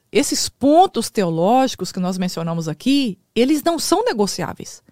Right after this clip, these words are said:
Não dá pra numa congregação, "Olha, eu penso que o batismo é por imersão." Outro grupo já pensa, "Olha, eu penso que o batismo é com algumas gotas de água na cabeça. Eu penso que a ressurreição é assim." Não. Paulo está dizendo, essas verdades teológicas,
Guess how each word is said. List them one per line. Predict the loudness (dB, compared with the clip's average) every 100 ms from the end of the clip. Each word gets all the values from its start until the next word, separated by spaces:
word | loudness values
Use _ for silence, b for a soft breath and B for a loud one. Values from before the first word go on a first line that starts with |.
| b b b b
Não | 6 6
dá | 6 6 4 2
pra | 4 4
numa | 4
congregação, | 2 2 2 0 -2 0 2 2
"Olha, | 2
eu | 2
penso | 0 -4 -2 -4
que | -2
o | 0
batismo | 0 -2 -2 2 2 2 -6 -4
é | -2
por | -2
imersão." | -4 -6 -8 -6 -4 -4 -8 B B 2
Outro | 2 4 0
grupo | 2 2 2
já | -2
pensa, | -2 -2 0 2
"Olha, | 2
eu | 2
penso | -2 0 2 2 -2
que | 0
o |
batismo | 0 -2 -2 0 0 -2 -12 B B 0
é | 0
com | 2 2 2
algumas | 4 2 2 -2
gotas | 2 0 0 -2
de | 0
água | 0 0
na | -2
cabeça. | -2 0 2 0 -2 -8 B B B B
Eu | 2
penso | 2 2 2 4 0
que | 0
a |
ressurreição | 2 2 0 -2 -2 -4
é |
assim." | -2
Não. | 0 0 -2 -10 B B B
Paulo | 4 4 4
está | 0
dizendo, | -2 2 4 2 0
essas | 2 4 4 0 0
verdades | -2 0 0 0 -2
teológicas, | -2 0 2 2 0 -2 -4